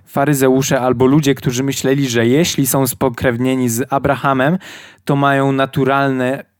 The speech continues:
prawo, jakby to im się należy, mają naturalne prawo do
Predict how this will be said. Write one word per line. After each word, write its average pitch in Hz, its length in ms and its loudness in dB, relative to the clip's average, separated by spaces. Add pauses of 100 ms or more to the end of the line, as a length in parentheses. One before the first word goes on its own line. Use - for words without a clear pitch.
prawo, 127 640 -2
jakby 110 380 -2
to 131 180 0
im 131 140 -4
się 127 200 -6
należy, 135 640 0 (260)
mają 131 200 -2
naturalne 139 500 -2
prawo 139 380 0
do 147 320 2